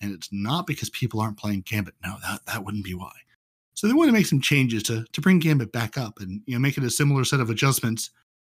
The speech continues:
that they did for the Vanguard to start season sixteen. So they've increased the be-, the base reputation for a match up from fifty to seventy-five, and the value for each streak to twenty up from fifteen. So more, you know, a th-, third more points per match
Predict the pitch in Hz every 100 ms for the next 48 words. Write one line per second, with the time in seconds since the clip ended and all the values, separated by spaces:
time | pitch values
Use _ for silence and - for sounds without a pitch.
0 | _ - 127 135 127 120 131 117 151 135
1 | 110 - - 135 117 131 117 - 196 -
2 | 85 92 - _ _ _ _ _ - 147
3 | 139 135 139 185 160 143 170 196 _ -
4 | 139 131 160 190 - 175 196 - 139 -
5 | 135 123 - _ - 147 135 120 117 -
6 | - - _ - 147 147 139 131 143 -
7 | 139 131 127 117 139 - 98 110 - _
8 | _ _ _ _ 135 127 123 135 131 135
9 | 123 117 - 254 196 - - - 147 -
10 | 151 139 123 - 117 123 - 151 87 87
11 | - - 110 110 101 113 135 98 _ -
12 | 220 208 190 117 - - _ _ - 131
13 | 131 123 135 131 - 135 120 127 -